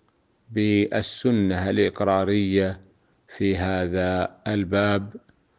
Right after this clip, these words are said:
ومحمول على الاستحباب لا على الإيجاب، فهذا شيء مما يتعلق بأفعال النبي صلى الله عليه وسلم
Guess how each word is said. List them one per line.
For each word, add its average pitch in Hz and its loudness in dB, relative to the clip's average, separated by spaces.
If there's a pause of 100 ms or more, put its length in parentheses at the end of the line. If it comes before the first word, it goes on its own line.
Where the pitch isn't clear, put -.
(320)
ومحمول 104 0
على 98 -2 (640)
الاستحباب 104 0 (840)
لا 107 0
على 98 -2 (160)
الإيجاب، 98 0 (320)
فهذا 135 4
شيء 131 2
مما 101 2 (840)
يتعلق 101 0
بأفعال 95 0
النبي 95 0
صلى 95 -2
الله 104 0
عليه 95 0
وسلم 101 -2